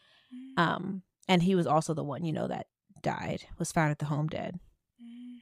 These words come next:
Speaker 2: A forty-five caliber gun was also found near the S U V,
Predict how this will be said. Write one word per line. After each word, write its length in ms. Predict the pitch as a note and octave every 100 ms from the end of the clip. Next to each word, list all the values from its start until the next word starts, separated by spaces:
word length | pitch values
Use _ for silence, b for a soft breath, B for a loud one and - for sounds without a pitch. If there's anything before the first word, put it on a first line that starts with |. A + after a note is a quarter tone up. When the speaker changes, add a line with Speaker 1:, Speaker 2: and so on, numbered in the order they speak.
| -
Speaker 2:
A 120 | G3+
forty-five 500 | - A3 A#3 A3 G#3
caliber 380 | - F#3+ F3+ F3+
gun 320 | E3+ F3+ F3+
was 160 | F3 -
also 360 | F3+ F#3 - G#3
found 340 | G3+ G3 F#3+
near 160 | F#3 F#3
the 140 | F#3+
S 240 | F3 -
U 100 | A#3
V, 300 | G3 F3+ F3